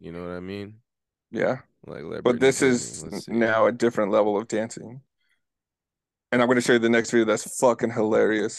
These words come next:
Speaker 2: <laughs>
Speaker 1: Okay, Britney's dancing with knives in a bikini. Britney got no hips, man. She got no ass.
Speaker 2: Bro, she got nothing.
Speaker 1: Mm.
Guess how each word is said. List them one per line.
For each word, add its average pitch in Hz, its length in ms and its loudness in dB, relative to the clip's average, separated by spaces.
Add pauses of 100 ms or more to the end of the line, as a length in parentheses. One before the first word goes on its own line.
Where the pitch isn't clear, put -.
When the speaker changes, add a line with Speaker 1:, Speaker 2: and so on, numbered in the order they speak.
Speaker 2:
<laughs> - 40 -4 (1800)
Speaker 1:
Okay, 98 680 -8 (200)
Britney's 98 380 -10
dancing 95 460 -10
with 95 240 -10
knives 95 800 -10
in 92 140 -12
a 90 40 -10
bikini. 92 460 -12
Britney 143 260 -8
got 107 140 -6
no 90 100 -12
hips, 90 400 -12
man. 92 320 -12
She 113 160 -14
got 104 160 -8
no 90 160 -12
ass. 90 680 -8
Speaker 2:
Bro, 120 200 2
she 120 480 2 (240)
got - 180 -2
nothing. - 300 -10
Speaker 1:
Mm. 98 720 -12